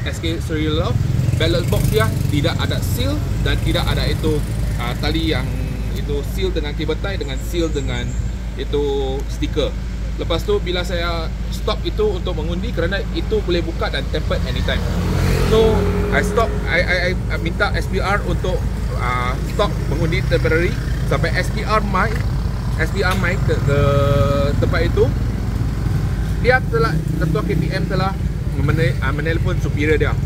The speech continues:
supervisor dia. Supervisor dia panggil dia terus mengambil, ah, sebuah kabel tie dan seal dan deng-, dengan menggunakan itu, itu apa, stiker dan stiker. Mereka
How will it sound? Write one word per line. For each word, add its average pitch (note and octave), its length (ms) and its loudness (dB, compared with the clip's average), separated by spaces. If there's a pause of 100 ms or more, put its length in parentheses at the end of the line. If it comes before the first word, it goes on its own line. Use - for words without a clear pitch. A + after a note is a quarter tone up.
supervisor C3+ 480 0
dia. A#2 80 0 (380)
Supervisor A3 560 4
dia A#3+ 80 4 (160)
panggil - 240 0
dia G3+ 160 2 (560)
terus C4 560 0 (320)
mengambil, F#3 480 2 (160)
ah, C#3 400 -2 (480)
sebuah F3+ 240 0
kabel E3+ 240 0
tie B3+ 180 0 (460)
dan D3 240 0
seal G3+ 400 0 (240)
dan C#3 240 -2
deng-, D3 320 -4
dengan C#3+ 160 -4
menggunakan F3 640 -2
itu, D#3+ 260 -2 (1120)
itu D3 240 -2
apa, C#3+ 160 0
stiker F3 320 0
dan E3 160 0
stiker. - 640 -2 (320)
Mereka F3+ 240 2